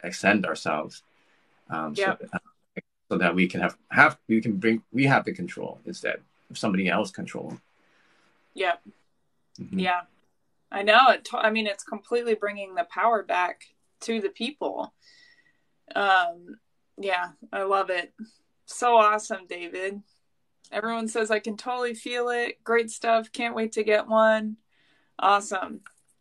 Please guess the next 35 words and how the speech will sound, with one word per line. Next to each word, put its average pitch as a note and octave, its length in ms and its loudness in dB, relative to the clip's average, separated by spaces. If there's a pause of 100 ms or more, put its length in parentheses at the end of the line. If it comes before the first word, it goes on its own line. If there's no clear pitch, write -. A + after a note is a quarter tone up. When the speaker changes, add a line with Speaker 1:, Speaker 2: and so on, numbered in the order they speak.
(200)
Speaker 2:
Thank D4 260 0
you C#4+ 80 0
guys B3 300 4
for A#3+ 160 -4
tuning C4 400 -6
in. B3+ 300 -2
I G3 80 -6
mean, G#3+ 220 2
you'll A3+ 200 2
see C4 200 -6
me B3 380 -6
using G#3+ 380 -4
these G#3+ 200 0
every G#3 220 2
time G#3 260 -6
I'm G3 120 -6
on G3+ 180 -4
here, F3 300 -6
so F3 400 -2 (680)
I'll F#3+ 120 -4
be G3+ 100 2
talking G#3 340 2
about G3 220 2
it F3+ 80 -10
a F#3 60 -4
lot F#3 220 2
more. F3+ 320 0 (360)
<laughs> A3+ 120 -6 (1500)
Speaker 1:
Okay. F#2+ 320 2 (520)
All B2+ 60 4
right. A#2 120 4
Thanks, B2+ 220 -2
guys. A#2 360 2 (680)
Good G2 100 -4
night. A2+ 280 -2